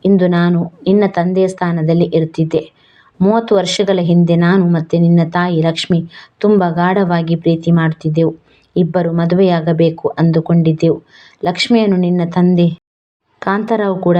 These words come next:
ಪ್ರೀತಿಸುತ್ತಿದ್ದನಂತೆ. ಅವನು ನಿನ್ನ ಅಮ್ಮನ ಸೋದರ ಅತ್ತೆಯ ಮಗ. ಬಹಳ ಶ್ರೀಮಂತರು. ಆದರೆ ಅವನು ನಿನ್ನ ಅಮ್ಮನಿಗೆ ಇಷ್ಟವಿರಲಿಲ್ಲ. ಯಾವುದೇ ಸಂದರ್ಭದಲ್ಲಿ ನಾನು ಅವನನ್ನು ಮದುವೆಯಾಗುವುದಿಲ್ಲ" ಎಂದು ಲಕ್ಷ್ಮಿ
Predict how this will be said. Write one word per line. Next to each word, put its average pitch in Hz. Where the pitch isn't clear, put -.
ಪ್ರೀತಿಸುತ್ತಿದ್ದನಂತೆ. 170
ಅವನು 185
ನಿನ್ನ 180
ಅಮ್ಮನ 190
ಸೋದರ 180
ಅತ್ತೆಯ 170
ಮಗ. 170
ಬಹಳ 214
ಶ್ರೀಮಂತರು. 180
ಆದರೆ 180
ಅವನು 175
ನಿನ್ನ 190
ಅಮ್ಮನಿಗೆ 185
ಇಷ್ಟವಿರಲಿಲ್ಲ. 170
ಯಾವುದೇ 208
ಸಂದರ್ಭದಲ್ಲಿ 180
ನಾನು 175
ಅವನನ್ನು 175
ಮದುವೆಯಾಗುವುದಿಲ್ಲ" 170
ಎಂದು 170
ಲಕ್ಷ್ಮಿ 165